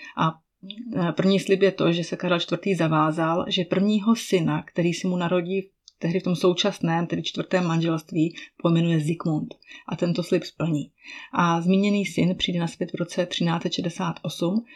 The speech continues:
a v roce čtrnáct set deset jako Zikmund Lucemburský usedá na trůn svaté říše římské. A druhému slibu, spočívajícímu v tom, že se zasadí o kult, no, o šíření kultu svatého Zikmunda v Čechách a celé říši, dostal tedy Karel čtvrtý taky.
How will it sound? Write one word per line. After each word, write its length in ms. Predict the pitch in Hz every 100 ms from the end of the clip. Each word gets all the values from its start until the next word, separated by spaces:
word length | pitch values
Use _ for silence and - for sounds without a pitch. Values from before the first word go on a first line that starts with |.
| - -
a 80 | 170
v 40 |
roce 240 | 180 170 180
čtrnáct 420 | - 180 160 -
set 120 | 175
deset 320 | 160 156 180
jako 220 | 170 - 170
Zikmund 340 | 175 180 165
Lucemburský 640 | 160 175 165 175 - - 190
usedá 380 | - 175 165
na 120 | 165 160 -
trůn 260 | 180 170
svaté 340 | 160 160 - 160
říše 280 | 170 - -
římské. 400 | 156 151 - 151 156 _ _ - - - -
A 140 | 180
druhému 420 | 170 185 220 247 233
slibu, 340 | 175 165 170
spočívajícímu 840 | - 160 - 180 175 175 - 185
v 80 | 185
tom, 300 | - 175 180
že 220 | 165 165 160
se 140 | 165
zasadí 360 | 165 185 180 -
o 60 |
kult, 420 | - 180 180 175 - 190
no, 120 | 170
o 60 |
šíření 400 | 156 190 185 185
kultu 280 | - 175 170
svatého 400 | - 170 190 185
Zikmunda 420 | 165 - 175 180
v 60 | 175
Čechách 420 | - 160 170 165
a 80 | 180
celé 320 | - 175 180
říši, 420 | 170 156 - 170
dostal 400 | - 151 - 165
tedy 140 | 160 165
Karel 240 | - 160
čtvrtý 300 | - 160 170
taky. 400 | - 147 - -